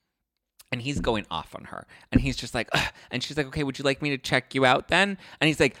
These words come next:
"Yeah, uh, hello, credit cards? Do you know how credit cards work? You just swipe 'em?" And she's like, "Yes, but do you want me to close you out?" And he's like, "Yeah, do it." Like, he was just going so hard on her.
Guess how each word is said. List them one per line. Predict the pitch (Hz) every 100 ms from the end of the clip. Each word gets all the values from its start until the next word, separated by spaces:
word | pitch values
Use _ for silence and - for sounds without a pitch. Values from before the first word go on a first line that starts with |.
| -
"Yeah, | - 220 226 -
uh, | 196 170
hello, | - 165 -
credit | - - 165 180
cards? | - 196 220 180
Do | -
you | 185
know | 185
how |
credit | 170 - 160 170
cards | 180 180
work? | 190 196 214 - -
You | 151
just | 156 165 -
swipe | 151 139 156
'em?" | 175 208 208 - -
And | 143
she's | - 143
like, | 139 151
"Yes, | 139 -
but | 131
do | 135
you | 135
want | 131 131
me | 135
to | 120
close | - 120 117 -
you | 110 -
out?" | - 220 95 71 - - - -
And | 156
he's | 156
like, | 156 139 - 135
"Yeah, | 214 226 190 - - 151
do | 196 226 254
it." | 226 226 - _ _ _ -
Like, | 143
he | - 180
was | 175
just | 170 -
going | 143 131 117
so | - - - 143 151 202
hard | 160 101 95
on | 87
her. | 90 92